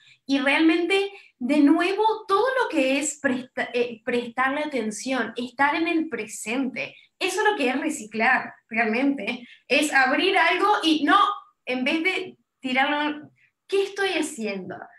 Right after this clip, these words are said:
¿Qué material tengo en mis manos? ¿Dónde se tendría que desechar?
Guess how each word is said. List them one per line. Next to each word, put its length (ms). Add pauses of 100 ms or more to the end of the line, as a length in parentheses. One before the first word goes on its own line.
(240)
¿Qué 380
material 880
tengo 260
en 100
mis 180
manos? 640 (240)
¿Dónde 480
se 160
tendría 500
que 120
desechar? 720